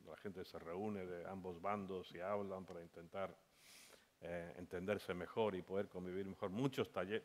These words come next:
talleres sobre resolución de conflicto y armonía y todo lo demás. Y me dijo, hay una mujer que es la presidenta de la Federación de Fútbol Ruandés, es una mujer, em,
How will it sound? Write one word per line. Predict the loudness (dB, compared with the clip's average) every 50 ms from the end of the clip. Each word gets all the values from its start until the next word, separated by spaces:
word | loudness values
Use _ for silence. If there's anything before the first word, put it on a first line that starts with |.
| 0
talleres | 0 0 2 2 4 4 4 2 2
sobre | 0 -4 -4 -4 -6
resolución | -8 -6 -4 -4 -4 -2 0 0 0 0
de | -2 -4
conflicto | -4 -6 -6 -4 -4 -4 -4 -4 -6 -8 -2 -2 0 0 0
y | -2 -4 -8 -10 -10 -10
armonía | -10 -8 -6 -4 -2 0 0 0 2 0 0 -2 -4
y | -6
todo | -4 -2 2 4
lo | 6 6
demás. | 6 6 4 2 2 0 -12 -18 -20 -20 -20 -20 -20 -20 -20 _ _ _
Y | 2 6
me | 10 10 12
dijo, | 12 12 10 10 12 12 12 12 12 12 8 10
hay | 10 10 10
una | 12 8 8
mujer | 8 6 4 6 8 12 12 12 12 10 4 -4 -10 -18 -20 -20 -20 -20 -20 _ _ _ _
que | 6 6
es | 10
la | 10 10 10 10
presidenta | 6 2 2 2 2 8 8 8 8 8 2 4 4 4 4 4 0
de | 0 2
la | 2 2
Federación | 2 4 4 6 6 6 6 4 4 4 6
de | 4 2
Fútbol | 2 4 2 2 2 2 0 0 0 0 -4 -10 -14 _ _
Ruandés, | 0 2 2 4 4 2 0 0 -2 -2 -4 -8
es | -10 -8
una | -6 -6 -6
mujer, | -6 -6 -8 -2 2 2 2 2 2 -2 -10 -16 _ -20 -20 -20 -20 -20 -20 _ _ _ _ _ _ _ _
em, | 6 10 12 12 12 10 10 6 4 2 0 -2